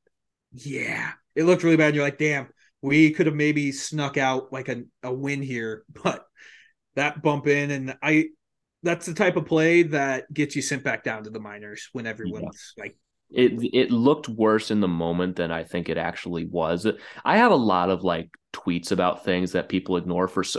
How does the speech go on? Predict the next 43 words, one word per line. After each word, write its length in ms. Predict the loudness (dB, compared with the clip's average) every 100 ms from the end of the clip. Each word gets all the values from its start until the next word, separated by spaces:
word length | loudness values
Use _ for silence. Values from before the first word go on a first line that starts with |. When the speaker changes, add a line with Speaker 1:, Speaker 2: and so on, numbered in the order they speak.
| 0
Speaker 2:
for 100 | 0
some 340 | 2 2 4
reason, 340 | 2 2 2 0
that 280 | 0 -4 -2
tweet 200 | 0 2
about 220 | 2 0
Englund 380 | -2 0 -2 -2
getting 220 | -2 -2
sent 300 | -4 -4 -2
down 380 | -2 -2 -4 -6
wasn't 420 | -6 -2 -2 0
one. 380 | 0 2 0 -6 -20 -20 _
So 520 | -10 0 0 0 -6 _ -6
I 140 | -2
definitely 520 | 0 0 0 0 0
heard 220 | 0 0 2
it 100 | 2
about, 260 | 0 0
like, 140 | 0 2
"Well, 140 | 4
it 60 | 6
wasn't 220 | 4 4
his 120 | 2
fault." 480 | -2 0 0 2 -2
Like, 200 | -4 -4 -6
I, 100 | -8 -4
well, 360 | 0 0 -2 -10 _ _ 0
you're 220 | 2 4
right, 340 | 2 0 -2
but 140 | -2 -2
let 160 | -2
me 100 | -2
be 140 | -4 -2
mad 220 | -2 -2
about 260 | -4 -6 -8
it 80 | -8
still. 320 | -4 4 4
Speaker 1:
Yeah. 140 | 4 -6 _ _ _ -20 _
I, 160 | -4 0
I 80 | 0
am 140 | 2 0
a 40 |
fan 340 | 2 0 0